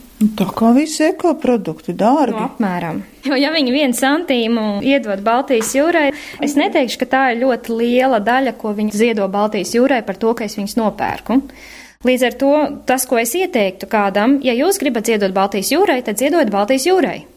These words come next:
Speaker 2: Bet pērkiet tādus produktus, kādi jums ir nepieciešami.
Speaker 1: Un lieki nelietot visādi sadzīves ķīmiju.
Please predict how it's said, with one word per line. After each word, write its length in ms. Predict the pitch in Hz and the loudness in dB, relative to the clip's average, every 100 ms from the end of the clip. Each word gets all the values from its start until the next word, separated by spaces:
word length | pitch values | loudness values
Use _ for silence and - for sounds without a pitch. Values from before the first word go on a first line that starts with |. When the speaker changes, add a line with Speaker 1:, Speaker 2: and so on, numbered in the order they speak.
| _ | _
Speaker 2:
Bet 220 | 220 220 | -6 -2
pērkiet 460 | 240 262 285 294 285 | 0 0 0 0 2
tādus 280 | 226 247 - | 0 0 0
produktus, 440 | 240 247 254 - | 0 0 -2 -6
kādi 280 | - 226 220 | -2 0 0
jums 160 | 220 226 | 0 0
ir 80 | 240 | -2
nepieciešami. 720 | 254 180 175 170 - - 190 | -2 -6 -6 -6 -4 -6 -4
Speaker 1:
Un 220 | 220 208 | 0 2
lieki 400 | 214 254 226 233 | 2 2 0 0
nelietot 600 | 220 247 233 208 220 208 | 2 2 2 2 0 0
visādi 420 | 220 247 226 208 - | -2 -2 0 -2 0
sadzīves 420 | 240 214 202 202 | 0 2 0 0
ķīmiju. 460 | 226 233 208 180 | 0 0 2 -2